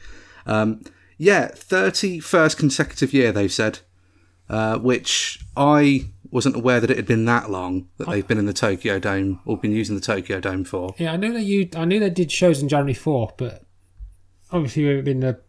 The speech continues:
Speaker 2: sixteenth Wrestle Kingdom, part of me thought, "Well, what did they call it before?" But it was just, like, a big sh-, big show, like
Speaker 1: Yeah, well, it's just, yeah, as, as time's gone on and evolved,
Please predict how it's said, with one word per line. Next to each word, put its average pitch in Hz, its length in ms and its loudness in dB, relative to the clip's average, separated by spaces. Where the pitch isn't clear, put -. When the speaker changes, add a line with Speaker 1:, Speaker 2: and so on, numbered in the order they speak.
Speaker 2:
sixteenth 147 460 -2
Wrestle 135 260 -4
Kingdom, 117 520 -4
part 139 180 -2
of 131 60 -2
me 123 80 0
thought, 123 320 -2
"Well, 123 300 -4
what 151 120 0
did 131 100 0
they 131 120 2
call 156 200 0
it 123 80 -8
before?" 117 440 -2
But 120 100 -6
it 117 40 -4
was 110 100 -10
just, - 300 -14
like, 107 160 -8
a 117 60 -10
big 123 200 -4
sh-, - 200 -6
big 131 180 -4
show, 147 260 -2
like 110 420 -4
Speaker 1:
Yeah, 339 120 6
well, 233 80 8
it's 180 120 4
just, - 220 0
yeah, 170 260 4
as, 120 220 4
as 151 200 2
time's 139 340 4
gone 131 160 4
on 135 160 6
and 123 100 2
evolved, 110 640 2